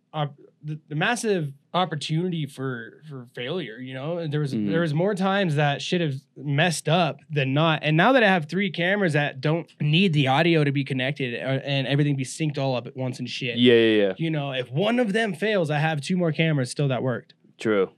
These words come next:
Speaker 1: You know, and that to me, when it comes down to having a guest based podcast
Speaker 2: Mm-hmm.
Speaker 1: is super important because there's, there's nothing worse than telling your guests, like, <laughs> "Oh, I fucked up. Thanks for coming over," and just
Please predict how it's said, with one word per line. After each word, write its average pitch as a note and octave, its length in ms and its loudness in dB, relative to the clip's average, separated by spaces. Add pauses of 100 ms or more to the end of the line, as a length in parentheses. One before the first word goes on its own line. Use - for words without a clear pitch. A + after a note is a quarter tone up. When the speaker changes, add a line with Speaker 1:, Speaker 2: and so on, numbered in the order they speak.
(160)
Speaker 1:
You D#3 160 0
know, D3 240 0
and D#3+ 240 0
that F#3 200 0
to F#3 100 -4
me, F3 280 0
when D#3+ 120 0
it - 80 -6
comes D#3+ 160 0
down D#3 220 0
to C#3+ 120 -2
having D3 260 -2
a C3+ 80 -2
guest C3+ 500 -8 (500)
based C#3+ 360 -2
podcast D3+ 720 -2
Speaker 2:
Mm-hmm. F#2+ 340 -2
Speaker 1:
is D3 260 -2
super G3 380 0
important D#3 480 0 (400)
because E3+ 280 2
there's, E3 300 -2
there's D3+ 260 -4
nothing G#3+ 300 0
worse F3+ 220 -2
than D#3+ 120 -4
telling C#3+ 300 -2
your C3 120 -4
guests, C3 320 -4
like, C3 320 -6
<laughs> - 100 -8
"Oh, F3+ 60 -4
I C#3 160 -6 (140)
fucked C3 340 -6
up. C3 340 -2
Thanks C3+ 200 -8
for C#3+ 100 -8
coming C#3 260 -4
over," C3 200 -8
and B2 140 -8
just A#2+ 260 -14